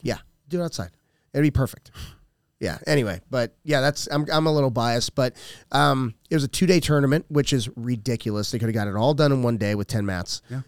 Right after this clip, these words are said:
Speaker 1: But,
Speaker 2: I th-,
Speaker 1: um,
Speaker 2: I think I left just after the open was at, like,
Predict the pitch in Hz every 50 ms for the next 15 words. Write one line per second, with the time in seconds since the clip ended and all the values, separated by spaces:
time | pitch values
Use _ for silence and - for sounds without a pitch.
0 | _ _ - 135 123 113 117 - - 127 123 117 110 110 - 107 98 131 117 156
1 | 156 160 - 135 127 120 117 120 120 120 - - - - - _ _ _ _ _
2 | _ _ _ _ _ _ _ _ _ _ - 120 107 - 131 123 - 127 117 -
3 | - 113 107 110 107 101 113 107 104 101 95 101 92 92 92 95 -